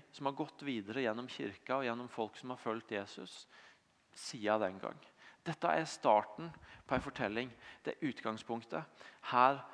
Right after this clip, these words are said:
begynner det. Og det er sånn at av og til så trenger vi å gå tilbake til starten. For to uker siden så snakket vi om det å møte, for du som var her da, så snakket vi om det å møte døden,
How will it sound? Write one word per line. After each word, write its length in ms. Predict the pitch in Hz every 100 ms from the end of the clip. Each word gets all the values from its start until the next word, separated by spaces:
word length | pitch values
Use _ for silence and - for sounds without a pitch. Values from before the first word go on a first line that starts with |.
| - -
begynner 460 | 117 95 98 101
det. 60 | - - - _ - - - - - - - - _ _ _ 202 196
Og 300 | 214 - 214
det 120 | 240 -
er 80 | 214
sånn 240 | - 165 135 - - - -
at 120 | 196
av 140 | 175 196
og 40 |
til 180 | 180 185
så 140 | 175 196
trenger 380 | 170 135 131 139
vi 120 | 185 196 -
å 40 | 139
gå 100 | 135 -
tilbake 400 | 131 113 - -
til 140 | 135
starten. 460 | - 98 - 139 131 - -
For 140 | 170
to 160 | 202 208
uker 220 | 147 156 139
siden 180 | 165 180
så 140 | 180
snakket 400 | - 151 139 135
vi 120 | 147 156
om 140 | 151 - - - 139
det 140 | 143
å 80 | 156
møte, 540 | 151 107 - - 139 143 - - -
for 80 | 143
du 120 | 143
som 120 | 147
var 140 | 139
her 80 | 139
da, 60 | 147 170
så 120 | 151
snakket 280 | 160 - 127
vi 80 | 135
om 100 | 135
det 80 | 127
å 80 | 139
møte 400 | 107 - 127 143 - - - -
døden, 680 | 110 - 127 127 160 185